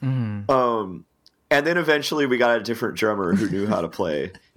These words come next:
Speaker 2: And we became, like, a good band and went on tour and stuff.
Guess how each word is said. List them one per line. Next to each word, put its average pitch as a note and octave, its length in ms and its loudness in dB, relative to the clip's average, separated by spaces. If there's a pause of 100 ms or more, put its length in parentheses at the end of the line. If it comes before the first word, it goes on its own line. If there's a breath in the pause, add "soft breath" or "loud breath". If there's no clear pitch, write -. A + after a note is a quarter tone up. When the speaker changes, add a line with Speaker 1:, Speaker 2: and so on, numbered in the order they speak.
(100)
Speaker 2:
And C3+ 120 4
we B2+ 140 2
became, A#2 420 0
like, G#2 220 0
a A2 60 2
good F2+ 300 0
band D#2+ 480 -4
and G#2 180 -2
went G#2+ 140 0
on F2 180 -2
tour F#2+ 320 -4
and D2+ 140 -10
stuff. - 320 -8